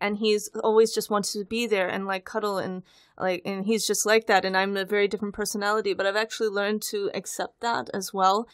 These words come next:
that, like, he just on, like, sometimes you just need that. And I also, it's just what you say, like, just, like, it's, sometimes he's just does, doesn't know what to say, but he's just there and has that physical presence and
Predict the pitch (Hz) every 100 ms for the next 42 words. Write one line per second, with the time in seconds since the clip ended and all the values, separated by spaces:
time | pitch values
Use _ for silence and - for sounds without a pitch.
0 | - 196 196 190 208 196 - - 202 226
1 | 220 - 208 214 226 - 196 190 - 233
2 | 233 226 214 202 202 196 208 202 208 214
3 | 196 185 - 196 190 185 214 208 214 202
4 | - 202 - 202 202 208 196 196 185 202
5 | - 196 196 - - - 226 220 226 214
6 | 220 202 202 190 208 196 - 208 226 214
7 | 202 196 196 - 190 180 247 294 _ _
8 | 190 208 - - 233 214 - 214 - -
9 | 202 220 214 190 196 190 202 196 202 -
10 | - 214 220 208 190 220 220 202 180 175
11 | - 185